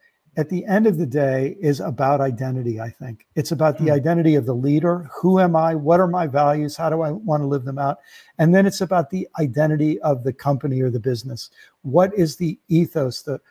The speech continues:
Speaker 1: reputation, the character that we want to display, uh, in, in the world? And that to me is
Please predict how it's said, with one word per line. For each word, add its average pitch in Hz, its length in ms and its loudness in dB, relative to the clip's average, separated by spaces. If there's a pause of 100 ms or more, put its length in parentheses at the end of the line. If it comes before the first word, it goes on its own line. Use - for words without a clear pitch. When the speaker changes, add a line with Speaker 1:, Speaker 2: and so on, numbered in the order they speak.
(140)
Speaker 1:
reputation, 151 840 -4
the 123 80 -6
character 220 800 -2 (120)
that 156 200 -2
we 147 200 -2
want 131 340 -6
to 143 80 -8
display, 120 640 -8 (340)
uh, 131 300 -8
in, 147 240 -12
in 120 160 -4
the 120 80 -4
world? 127 340 0 (340)
And 160 220 2 (300)
that 185 160 6
to 160 80 0
me 156 140 4
is 135 260 0